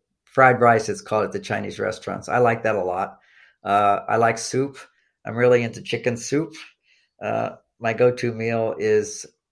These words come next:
um, I just today had a, a go-to meal, a salad with avocado, tomato, and olive oil dressing,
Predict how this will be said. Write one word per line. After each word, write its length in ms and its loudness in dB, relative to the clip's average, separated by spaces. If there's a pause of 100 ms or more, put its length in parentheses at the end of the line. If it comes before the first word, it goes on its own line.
(120)
um, 320 -6 (320)
I 80 -8
just 320 -10
today 260 -2
had 160 -2
a, 200 -8
a 60 -6
go-to 340 -4
meal, 260 -4
a 60 -8
salad 540 0 (540)
with 120 -4
avocado, 840 0
tomato, 880 -4
and 440 -8
olive 300 -2
oil 260 -2
dressing, 560 -6